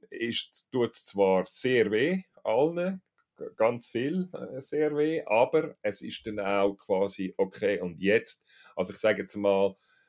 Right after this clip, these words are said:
äh, Deutschland, äh, nach dem Zweiten Weltkrieg, dort hat man <laughs> quasi ein schnelleres Reset gebraucht und so, und das hat aber auch zu der, zu dem Wirtschaftswunder Deutschland auch, auch geführt, wenn du so willst. Ähm,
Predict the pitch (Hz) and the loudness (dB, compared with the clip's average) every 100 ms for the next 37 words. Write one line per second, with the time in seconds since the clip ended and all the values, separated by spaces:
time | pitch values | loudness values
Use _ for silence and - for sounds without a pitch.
0 | _ _ _ - 90 90 - 117 120 - | _ _ _ 0 2 2 0 -4 -4 -2
1 | 127 120 113 95 110 101 104 101 101 98 | 2 2 2 -6 -6 -6 -2 -4 -4 -12
2 | - 104 104 107 98 101 110 - 101 95 | -2 0 0 0 0 0 -4 -4 -4 -4
3 | 98 92 90 85 - 90 101 - - - | -8 -6 -6 -8 -8 -10 -10 -14 -14 -8
4 | - 107 - 92 92 - 110 101 113 127 | -6 -6 -6 -4 -4 -4 0 2 2 0
5 | 123 120 120 120 _ 117 120 127 - 127 | 0 0 0 0 _ -6 -4 -6 -12 -12
6 | - 123 127 107 92 92 98 98 101 95 | -2 0 0 -2 -6 -2 -2 0 -2 2
7 | 98 92 95 95 - 92 92 90 90 - | 4 4 4 0 -10 -4 0 0 -2 -8
8 | 95 92 90 87 110 120 113 107 - 110 | -6 -4 -4 -2 -4 -4 -6 -6 -10 -8
9 | 110 104 95 104 101 - 98 92 92 92 | -6 -6 -10 -8 -10 -6 -4 -4 -4 -2
10 | 90 92 - - - - 92 87 87 - | 0 -2 -6 -20 -20 -2 0 2 0 -8
11 | 98 110 135 123 123 123 123 113 123 139 | -8 -8 -6 -4 -4 -2 -2 0 -2 -2
12 | - - _ - - - 92 92 92 90 | -12 -14 _ -20 -20 -2 2 6 6 4
13 | 90 90 | 0 -6